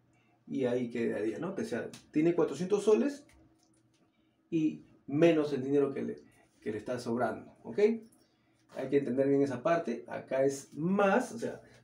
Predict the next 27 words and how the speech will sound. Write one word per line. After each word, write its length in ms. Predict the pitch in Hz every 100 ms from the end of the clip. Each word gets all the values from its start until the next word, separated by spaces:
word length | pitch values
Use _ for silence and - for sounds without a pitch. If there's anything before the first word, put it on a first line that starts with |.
| -
de 80 |
los 200 | 131 127
cuatrocientos 720 | - 139 135 143 143 233 233 220
soles 240 | 233 226
que 80 | 196
tiene, 300 | 208 247 -
debe 340 | 165 170 175
tener 420 | 170 151 165 165 -
más 840 | 139 135 143 143 156 151 151 151
dinero, 440 | 131 127 123 107 98
un 80 | -
poco 300 | 135 131 117
más, 320 | 113 110 -
más 420 | 107 131 165 - -
Y, 360 | 127 139 110 -
le 80 | 107
estamos 320 | 107 - 98
diciendo. 300 | 98 - - _ _ _ _ _ _ _
De 220 | 113 127
estos 240 | 139 156 151
cuatrocientos 720 | 170 170 175 190 185 202 -
soles, 440 | 196 190 269 -
le 100 | 113
estamos 380 | - 117 127 127
restando 400 | 127 131 135 127
Y 640 | 120 139 160 143 156 196 - _ _
porque 720 | 139 151 147 - 196 190 233